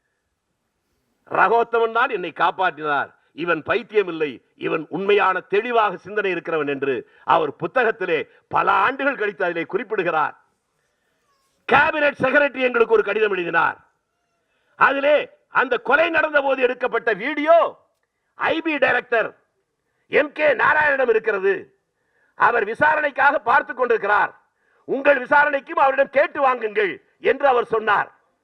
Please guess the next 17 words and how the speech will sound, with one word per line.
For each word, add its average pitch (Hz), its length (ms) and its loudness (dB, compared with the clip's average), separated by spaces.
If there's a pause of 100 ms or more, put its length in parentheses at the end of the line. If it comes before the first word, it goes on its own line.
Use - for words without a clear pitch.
(1000)
நாங்கள் 269 420 4
பலமுறை 302 460 2
அவரிடம் 285 400 2
கேட்டோம், 269 420 2 (460)
அந்த 233 220 0 (140)
கேசட்டை 233 500 -2
தரவில்லை. 190 500 0 (1120)
வர்மா 330 400 4
கமிஷன் 302 440 -4
கேட்டது, 277 360 2 (380)
அவர்களுக்கும் 285 600 -2
தரவில்லை. 202 480 0 (840)
ஜெயின் 339 280 2
கமிஷன் 320 400 0
கேட்டது, 285 440 2 (800)
வாய்மொழியாக 302 720 2
அல்ல, 254 180 0